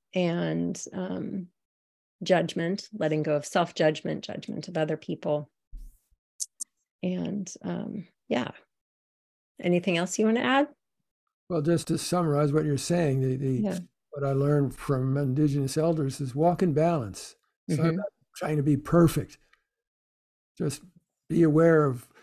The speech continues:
Speaker 2: you think of a circle, you know, don't, don't, uh, uh, and the, the whole, er, wherever you face in the circle, there's information coming in from that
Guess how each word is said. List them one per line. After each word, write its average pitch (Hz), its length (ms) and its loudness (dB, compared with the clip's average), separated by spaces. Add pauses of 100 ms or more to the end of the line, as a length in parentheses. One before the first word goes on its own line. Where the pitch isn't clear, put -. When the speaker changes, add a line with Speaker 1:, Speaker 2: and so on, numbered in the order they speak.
(340)
Speaker 2:
you 151 120 -6
think 165 220 -2
of 139 80 -2
a 131 60 0
circle, 175 460 2
you 131 120 0
know, 135 160 0
don't, 151 240 0
don't, 151 300 0
uh, 147 60 -6
uh, 143 280 -6 (360)
and 151 120 -4
the, 139 180 -8
the 147 100 -2
whole, 160 320 4
er, 160 180 -2 (100)
wherever 175 260 2
you 156 80 6
face 180 280 4
in 156 80 0
the 147 60 0
circle, 160 400 0
there's 143 160 4
information 151 580 2
coming 139 300 0
in 143 160 2
from 131 320 -4
that 139 280 -2